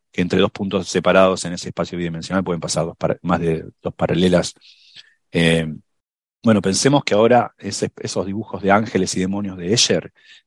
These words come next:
una de esas direcciones es, es el tiempo,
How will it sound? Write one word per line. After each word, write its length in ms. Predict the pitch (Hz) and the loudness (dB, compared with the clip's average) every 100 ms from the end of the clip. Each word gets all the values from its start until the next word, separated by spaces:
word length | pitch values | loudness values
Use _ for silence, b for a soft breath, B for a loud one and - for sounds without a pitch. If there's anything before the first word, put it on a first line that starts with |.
| _ _ _ _ _ | _ _ _ _ _
una 160 | - 120 | 0 2
de 40 | |
esas 160 | 110 104 | 4 2
direcciones 540 | 95 90 - 110 107 | 0 -4 -4 -6 -6
es, 200 | 98 - - | -8 -12 -12
es 200 | 143 - | -6 -2
el 120 | 80 | -2
tiempo, 480 | - 76 64 - | -2 -4 -6 -20